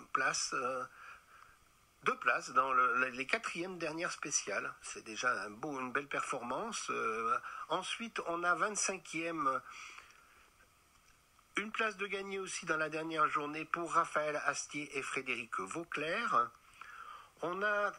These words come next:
trente-deuxième Cédric Robert, ce champion de monoplace était associé à Mathieu Duval. Et, euh, on a ensuite Pierre Raguès avec Julien Pesanti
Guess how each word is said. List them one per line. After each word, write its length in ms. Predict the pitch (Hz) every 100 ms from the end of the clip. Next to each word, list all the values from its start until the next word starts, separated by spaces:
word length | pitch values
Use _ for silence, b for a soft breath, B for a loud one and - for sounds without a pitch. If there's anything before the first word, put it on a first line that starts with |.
| -
trente-deuxième 960 | - 240 208 214 180 208 208 196 170
Cédric 540 | 160 - 156 143 165 -
Robert, 960 | 135 151 135 143 160 180 180 131 120 b b b b
ce 280 | - 139 131
champion 520 | 139 131 - 135 127
de 220 | 120 113
monoplace 800 | 110 131 151 - 147 156 - 110 101 b b b b b -
était 400 | 147 147 160 156
associé 420 | 143 - 143 165
à 80 | 139
Mathieu 400 | 170 220 - 196
Duval. 720 | 151 143 113 120 170 175 135 - _ - _ _ _ _ _ _ - -
Et, 320 | 156 196 202 185
euh, 340 | 151 139 135 127
on 180 | 151 156
a 120 | 156
ensuite 540 | 151 131 - 185 - 131 -
Pierre 240 | 196 190
Raguès 680 | - 156 127 131 180 - - -
avec 420 | 135 139 139 -
Julien 460 | 117 147 147 151 151
Pesanti 640 | - 202 151 139 - 139